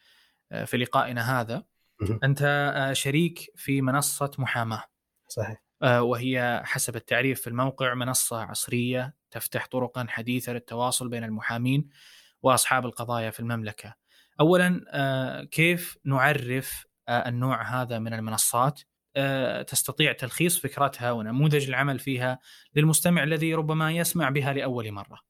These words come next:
Speaker 2: ممتاز. آه، طبعًا، آه، تعريف هذه المنصات، آه، هناك تعريف داخل المملكة العربية السعودية وهناك تعريف عالمي، لكن خلنا نبدأ داخل السعودية. أعتقد أنها هي، آه، العصر الجديد في الخدمات القانونية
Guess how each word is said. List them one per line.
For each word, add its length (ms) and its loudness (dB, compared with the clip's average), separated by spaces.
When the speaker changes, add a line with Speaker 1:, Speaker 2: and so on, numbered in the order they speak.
Speaker 2:
ممتاز. 380 4
آه، 160 0
طبعًا، 360 2
آه، 380 0
تعريف 440 -2
هذه 120 0
المنصات، 640 -2
آه، 260 -2
هناك 160 0
تعريف 360 -6
داخل 260 -6
المملكة 260 -8
العربية 200 -12
السعودية 400 -10
وهناك 240 -12
تعريف 340 -12
عالمي، 420 -10
لكن 220 -8
خلنا 240 -2
نبدأ 140 -6
داخل 260 -6
السعودية. 580 -6
أعتقد 360 2
أنها 200 2
هي، 260 0
آه، 220 -2
العصر 420 -2
الجديد 380 -6
في 80 -20
الخدمات 480 -10
القانونية 560 -12